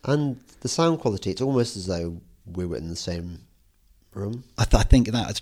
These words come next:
Speaker 2: that's done with the clever editing afterwards.
Speaker 1: Yeah, that would be Jason. Well, well done, Jason. Okay. Well, um, so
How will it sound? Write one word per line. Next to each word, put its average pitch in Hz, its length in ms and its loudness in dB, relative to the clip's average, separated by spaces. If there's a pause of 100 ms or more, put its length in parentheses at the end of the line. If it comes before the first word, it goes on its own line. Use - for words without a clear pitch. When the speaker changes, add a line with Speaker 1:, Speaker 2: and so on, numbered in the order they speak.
Speaker 2:
that's 113 220 2 (560)
done 113 340 8
with 104 120 2
the 107 60 -2
clever 104 360 2
editing 95 520 0
afterwards. 92 680 -4
Speaker 1:
Yeah, 113 360 10
that 104 160 10
would 92 100 6
be 107 100 6
Jason. 101 500 8
Well, 113 140 6
well 113 140 6
done, 92 180 0
Jason. 85 380 -6 (260)
Okay. 95 260 -6 (180)
Well, 139 360 0
um, 151 300 -2 (680)
so 185 360 12